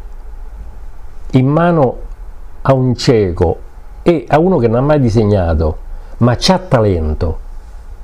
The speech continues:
una matita, questo non fa nulla. Allora, per esprimere l'idea di talento, bisogna avere una tecnica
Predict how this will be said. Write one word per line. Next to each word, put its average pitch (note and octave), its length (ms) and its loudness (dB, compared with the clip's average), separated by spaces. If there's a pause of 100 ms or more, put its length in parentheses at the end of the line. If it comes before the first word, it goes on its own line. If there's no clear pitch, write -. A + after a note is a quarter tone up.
(160)
una D3 140 4
matita, G#2 360 2
questo C#3+ 220 4
non G#2+ 100 4
fa G2 80 2
nulla. F#2+ 400 2 (1700)
Allora, E3+ 320 4
per A3+ 180 2
esprimere F#3 480 2
l'idea A#2+ 340 4
di A2+ 140 0
talento, F#2+ 640 2 (800)
bisogna G#3 920 2
avere F3 360 4
una F3+ 140 2
tecnica C#3+ 680 2